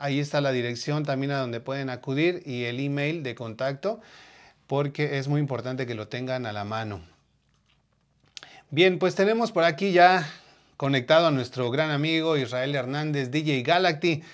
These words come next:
Dice, "Sa-, saludos amigos de Lunes de Élite, D J Galacty Indie, activo".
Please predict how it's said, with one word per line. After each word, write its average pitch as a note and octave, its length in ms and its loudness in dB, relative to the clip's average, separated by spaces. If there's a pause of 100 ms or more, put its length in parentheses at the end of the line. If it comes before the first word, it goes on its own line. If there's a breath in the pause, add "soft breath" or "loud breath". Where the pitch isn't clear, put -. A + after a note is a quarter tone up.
(320 loud breath)
Dice, E3 260 0
"Sa-, C#3+ 220 -2 (100)
saludos G3 500 4
amigos F#3+ 440 2
de C#3+ 100 6
Lunes E3 320 0
de E3 140 4
Élite, F#3+ 480 0 (840 soft breath)
D D3+ 200 4
J C#3+ 60 2
Galacty D3 580 2
Indie, E3 320 -2
activo". A#2+ 720 0